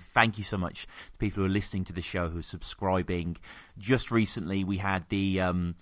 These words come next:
you know, so Ray Burton, Cliff Burton's father, came on the show, um, for a fantastic hour or so, uh, discussion we had there. You know, loved, loved that episode. Real privilege, personally, massive privilege, um, you know, to have, have, have the man on. Shout out to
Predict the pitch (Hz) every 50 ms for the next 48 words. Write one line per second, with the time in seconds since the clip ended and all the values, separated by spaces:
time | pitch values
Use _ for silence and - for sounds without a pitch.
0 | - - - - - - - 90 98 95 98 90 - - - - 113 110 101 101
1 | 113 113 113 110 98 - 104 101 101 101 - - 98 87 87 85 - 113 101 98
2 | - 107 98 87 92 90 - - 104 95 92 90 90 90 104 101 95 90 90 90
3 | 90 82 - - 98 92 92 92 90 92 92 87 60 76 90 87 87 80 87 90
4 | 82 - - - - - 95 90 87 - 117 110 - - 110 - 95 95 95 98
5 | 98 92 90 87 - - 95 90 85 87 87 85 - - - - - - 78 87
6 | 85 - 90 - - - - 107 101 - - 110 95 92 85 98 92 87 80 -
7 | 95 87 87 87 87 87 85 82 90 92 101 110 117 107 101 90 - 104 101 104
8 | 101 - - 113 - 92 - 90 - - 90 85 82 85 107 104 - - - 110
9 | 101 87 95 90 85 80 - - - 107 107 110 - - 110 98 87 85 - -
10 | - - - - - 95 101 98 92 - 104 95 - 107 98 85 92 92 90 85
11 | - - - - 92 92 87 87 85 85 87 - 80 92 92 90 - - - 107
12 | 107 - - - - 98 98 92 - - 101 101 95 82 92 95 90 90 92 92
13 | 92 92 90 - - 101 90 90 92 - - 101 95